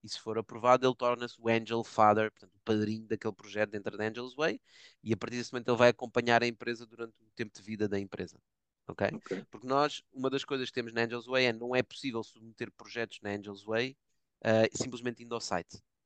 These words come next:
Speaker 1: Portanto, a única forma de um projeto ser submetido, eh, para o fundo Angels Way tem que ser através de um angel.
Speaker 2: Ok.
Speaker 1: Portanto, só um angel da Angels Way é que pode dizer assim,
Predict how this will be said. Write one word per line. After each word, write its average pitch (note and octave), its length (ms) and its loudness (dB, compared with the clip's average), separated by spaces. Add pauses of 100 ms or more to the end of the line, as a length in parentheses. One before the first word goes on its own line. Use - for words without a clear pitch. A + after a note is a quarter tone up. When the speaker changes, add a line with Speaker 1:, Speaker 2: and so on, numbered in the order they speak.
Speaker 1:
Portanto, G#2+ 220 -8
a A#2+ 60 -6
única D3 320 -4
forma A2+ 360 -2
de G#2 60 -16
um A2 60 -14
projeto G#2 340 -8
ser G#2+ 100 -10
submetido, G#2+ 600 -14 (380)
eh, F#2+ 240 -2
para G#2+ 200 -6
o G#2 40 -4
fundo A2 420 -10
Angels G#2 340 -8
Way B2+ 200 2
tem C3 140 -8
que - 80 -10
ser B2 140 0
através A2+ 380 0
de G2 140 -20
um G2+ 40 -8
angel. F#2 300 -10 (300)
Speaker 2:
Ok. F#3+ 160 -10
Speaker 1:
Portanto, E3+ 200 -10
só D#3 140 -4
um F#3 180 -2
angel B2+ 360 6
da A#2 80 6
Angels A2+ 360 0
Way A#2+ 300 0 (240)
é A#2 80 -4
que - 60 -12
pode C3 140 0
dizer A#2+ 120 0
assim, A2+ 180 -10